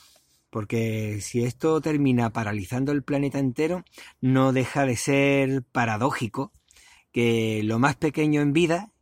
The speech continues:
y, eh, está por ver que sea un virus, sea vida, porque hay muchos que consideran que un virus no es vida,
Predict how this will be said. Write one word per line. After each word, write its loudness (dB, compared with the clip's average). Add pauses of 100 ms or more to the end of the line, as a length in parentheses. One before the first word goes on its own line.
y, -6
eh, -2
está -8
por -2
ver -2
que -6
sea -2
un -2
virus, -2
sea -4
vida, -2
porque -10
hay -6
muchos -6
que -10
consideran -6
que -10
un -4
virus -4
no -6
es -12
vida, -8